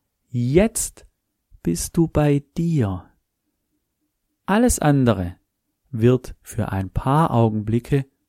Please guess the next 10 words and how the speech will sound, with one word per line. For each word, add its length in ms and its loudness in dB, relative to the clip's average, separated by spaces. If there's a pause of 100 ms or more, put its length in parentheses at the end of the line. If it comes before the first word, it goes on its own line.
(180)
unwichtig. 840 -8 (1700)
Kannst 380 -8
du 260 0
vielleicht 560 -2
sogar 380 -2
schon 420 -4
Liebe 560 -4
wahrnehmen 720 -4 (920)
und 280 -6 (140)
Dankbarkeit? 960 -6